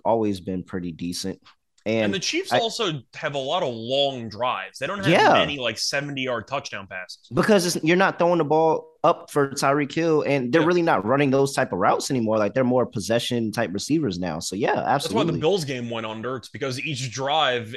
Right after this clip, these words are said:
Speaker 2: anytime they wanted to score, it took, like, ten plays.
Speaker 1: Yeah. So, all right, give me the under. Kansas City Chiefs, San Francisco forty-niners. For my team total, oh.
Speaker 2: I already,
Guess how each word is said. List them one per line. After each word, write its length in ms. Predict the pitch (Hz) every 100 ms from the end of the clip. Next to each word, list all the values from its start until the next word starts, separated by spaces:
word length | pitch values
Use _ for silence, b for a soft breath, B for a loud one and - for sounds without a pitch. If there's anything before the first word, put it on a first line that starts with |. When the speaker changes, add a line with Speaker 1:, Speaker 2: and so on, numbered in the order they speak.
| 135
Speaker 2:
anytime 300 | 143 143 147
they 80 | 131
wanted 280 | 135 135
to 40 | 120
score, 360 | - 180 156
it 80 | 120
took, 180 | 185 180
like, 160 | 117 -
ten 240 | 117 104
plays. 320 | 98 92 - - b -
Speaker 1:
Yeah. 300 | 101 127 90 - _ _ _ _ -
So, 240 | - 123 -
all 120 | 143
right, 200 | 139 104
give 100 | 151
me 80 | 147
the 100 | 110
under. 360 | 123 127 - _ _
Kansas 220 | - 123
City 120 | 131
Chiefs, 460 | 110 123 120 - - -
San 260 | - 104
Francisco 360 | 101 - 104 95
forty-niners. 600 | - 87 95 127 123 127
For 160 | - 202
my 160 | 139
team 360 | - - 120 110 - - -
total, 540 | 120 147 170 262 - _ _ _ _ _ _ _ _ _ _ _ _ _ _ _ _ _ _ -
oh. 1160 | 113 95 50 50 50 - - - - - - - _ _ _ _ _ _ _ _ _ _ -
Speaker 2:
I 60 |
already, 260 | 151 156 139